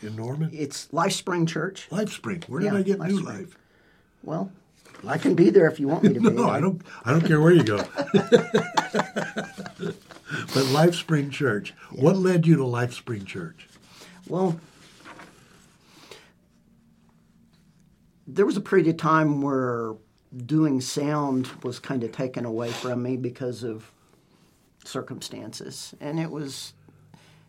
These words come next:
Speaker 2: it was, uh, very difficult to deal with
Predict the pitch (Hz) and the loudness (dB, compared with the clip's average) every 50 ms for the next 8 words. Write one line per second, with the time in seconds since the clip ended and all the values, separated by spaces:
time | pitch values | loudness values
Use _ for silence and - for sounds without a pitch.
0 | _ _ - 127 143 - 135 123 - - - - - 113 110 110 113 107 - - | _ _ -10 -10 -8 -8 -8 -8 -10 -10 -10 -10 -10 -10 -12 -12 -14 -14 -16 -18
1 | - _ _ _ _ _ _ - - 240 269 220 180 - _ _ _ - 185 185 | -20 _ _ _ _ _ _ -14 -12 -12 -10 -12 -12 -14 _ _ _ -10 -8 -8
2 | - 135 - - 139 135 - - 127 117 120 123 127 120 113 107 104 110 110 107 | -8 -10 -8 -8 -10 -10 -10 -12 -12 -10 -8 -6 -6 -6 -6 -8 -10 -12 -14 -16
3 | - | -18